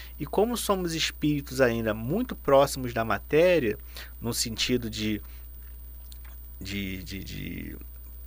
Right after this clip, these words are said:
pouca moral, é,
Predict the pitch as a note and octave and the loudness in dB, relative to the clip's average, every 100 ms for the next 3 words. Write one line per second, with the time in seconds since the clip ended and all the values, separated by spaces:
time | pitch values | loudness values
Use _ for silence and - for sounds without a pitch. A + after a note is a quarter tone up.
0 | - - C3+ C#3 - A2+ G2 G2+ A2+ D#3 | -14 8 10 10 6 6 6 8 10 10
1 | D3+ A#2+ G2 - - - - - G#2 G2 | 12 10 8 0 -10 -10 -10 -4 -2 0
2 | F#2 F2+ E2+ E2+ - | 0 -2 -4 -6 -8